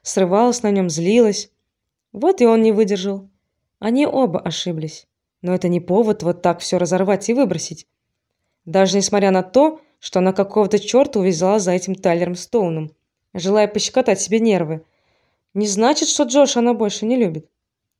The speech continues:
Господи, что же она натворила этой ночью? Лекси в отчаянии закусила губу.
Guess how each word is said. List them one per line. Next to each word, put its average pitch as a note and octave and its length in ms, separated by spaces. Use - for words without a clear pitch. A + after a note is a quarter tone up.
Господи, E3+ 720
что - 320
же B3+ 120
она B3+ 120
натворила B3 400
этой A#3 220
ночью? E3+ 480
Лекси F#3+ 420
в F3+ 60
отчаянии F#3 500
закусила F3 560
губу. D#3+ 460